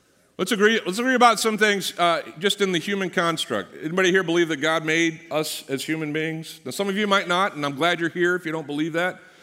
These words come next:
And, and we'll just continue to talk and hang out. Please stick around.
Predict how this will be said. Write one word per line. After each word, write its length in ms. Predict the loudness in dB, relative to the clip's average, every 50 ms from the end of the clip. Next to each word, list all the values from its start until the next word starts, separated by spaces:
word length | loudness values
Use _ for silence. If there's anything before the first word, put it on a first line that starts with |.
| -20 _ _
And, 180 | -8 -8 -8 -6 -6
and 160 | -6 -4 -2
we'll 80 | -2 -2
just 240 | -2 -4 -4 -6
continue 340 | -6 -6 -6 -6 -6 -4 -4
to 80 | -4 -4
talk 320 | -4 -4 -4 -4 -4 -6
and 80 | -6 -6
hang 180 | -4 -4 -4
out. 200 | -4 -6 -6 -8 -12 -18 _ -8
Please 240 | -4 -4 -4 -4
stick 180 | -4 -8 -8 -8
around. 320 | -6 -6 -4 -4 -6 -8